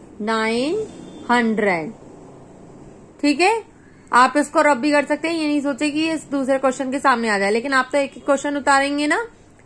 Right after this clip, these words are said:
ठीक है, तो यहाँ पर हम सॉल्व करके यहाँ सीधा आंसर लिख सकते हैं। यहाँ पर मल्टीप्लाई का साइन लगाएंगे। ठीक है बच्चों, क्लियर?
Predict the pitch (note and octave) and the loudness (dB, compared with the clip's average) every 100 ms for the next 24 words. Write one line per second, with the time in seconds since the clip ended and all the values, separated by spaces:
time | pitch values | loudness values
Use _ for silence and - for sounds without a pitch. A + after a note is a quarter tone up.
0 | - - C4+ F4+ A4 A#3+ - - - C#4+ | -8 -4 0 2 2 -2 -12 -20 -4 4
1 | D4 C#4 C#4 D4 D4 D4 D4+ E4 F4+ C4 | 4 6 4 4 4 2 0 -2 2 4
2 | C4 A#3 C4+ A#3+ C#4+ C#4+ C4 B3+ C4+ A#3 | 4 2 -2 0 -4 -4 -2 -2 -4 0
3 | B3+ C#4+ B3 A3 G#3 C#4+ A4+ A4+ - A3 | 2 4 2 -4 2 2 2 -2 -6 -6
4 | G#3 G#3 - F#3+ F#3+ G3+ G#3 A#3+ A3+ A3 | -2 -6 -4 -6 -4 -6 -4 -4 -4 -6
5 | A#3 A3+ A3 B3 B3 G#3+ G#3+ A3 A3 A3 | -2 -2 0 -4 -4 -4 -2 -2 -2 -4
6 | B3 G4+ G4+ - - _ - - _ - | -4 -6 -10 -20 -20 _ -20 -20 _ -20
7 | - - _ - C4 A3+ D4+ E4+ A4 A4 | -20 -20 _ -4 -2 0 0 2 2 0
8 | - - - - - - D#4 G#4+ E4 | -4 -20 -20 -20 -14 0 4 4 2